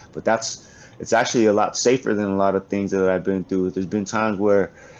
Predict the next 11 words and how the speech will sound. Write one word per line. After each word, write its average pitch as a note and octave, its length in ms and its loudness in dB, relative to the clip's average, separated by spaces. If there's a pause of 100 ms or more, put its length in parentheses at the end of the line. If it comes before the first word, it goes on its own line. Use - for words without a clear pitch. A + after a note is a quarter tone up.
(600)
like, G2+ 180 0
if G2+ 220 2
I A2+ 140 2
get, A2 340 0 (220)
if - 100 -10
I A2+ 80 0
get G#2+ 140 0
knocked G2+ 260 -4
out A2+ 220 0
or A2 80 2
whatever, G#2 540 0